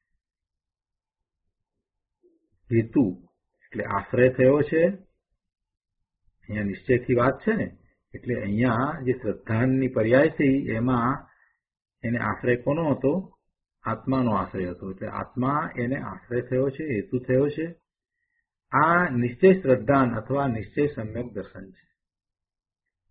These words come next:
પોતાના સ્વરૂપનો આશ્રય કરતા જે શ્રદ્ધા થઈ તે સમ્યક શ્રદ્ધા થઈ છે,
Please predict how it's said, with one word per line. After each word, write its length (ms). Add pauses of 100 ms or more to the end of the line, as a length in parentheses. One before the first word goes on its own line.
(1200)
પોતાના 640
સ્વરૂપનો 720
આશ્રય 460
કરતા 580 (560)
જે 140
શ્રદ્ધા 460
થઈ 280
તે 160 (140)
સમ્યક 380
શ્રદ્ધા 400
થઈ 280
છે, 180